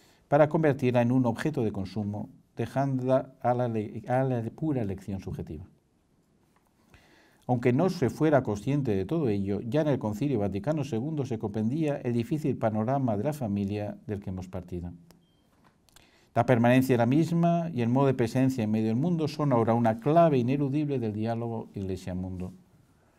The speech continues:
Por ello, se ha de considerar un don del Espíritu Santo la nueva visión de la familia dentro de la vida eclesial, como una vocación a la santidad. Es entonces se la ve de una perspectiva más profunda,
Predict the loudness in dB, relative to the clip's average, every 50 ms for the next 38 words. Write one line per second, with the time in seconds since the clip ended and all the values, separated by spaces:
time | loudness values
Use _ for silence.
0 | _ _ _ _ _ _ _ -20 -20 _ _ _ 0 2 4 6 6 6 6 6
1 | 6 4 4 2 2 2 2 2 2 2 0 2 4 4 6 6 4 6 4 4
2 | 4 4 4 4 4 2 2 2 2 -2 -4 -4 -4 -4 -2 -4 -8 -4 -4 -4
3 | -4 -4 -6 -6 -6 -6 -4 -2 0 0 2 2 2 2 2 2 2 2 2 0
4 | 0 0 -2 -4 -4 -4 -2 -2 0 0 0 -2 -2 -2 -4 -6 -6 -4 -6 -4
5 | -4 -4 -4 -2 -2 -4 -4 -4 -4 -2 -2 -2 0 0 -2 -2 -2 -4 -4 -4
6 | -4 -6 -8 -6 -6 -6 -6 -6 -8 -12 -16 -20 _ _ _ _ _ _ _ _
7 | _ _ _ _ -4 -2 -2 0 0 0 0 0 0 -2 -2 -4 -4 -4 -6 -6
8 | -4 -6 -8 -10 -10 -8 -8 -8 -8 -8 -10 -10 -10 -10 -10 -10 -10 -10 -12 -14
9 | -18 _ _ _ _ _ _ _ _ _ _ _ _ _ _ _ _ _ -20 _
10 | _ _ _ _ _ _ _ _ _ _ _ _ _ _ -6 -2 2 2 2 2
11 | 4 4 6 6 6 4 2 0 2 4 4 4 4 4 4 4 4 2 2 2
12 | 0 0 0 0 2 2 2 2 2 2 0 -2 -2 -2 -4 -4 -4 -4 -6 -6
13 | -4 -2 -2 -2 -2 -4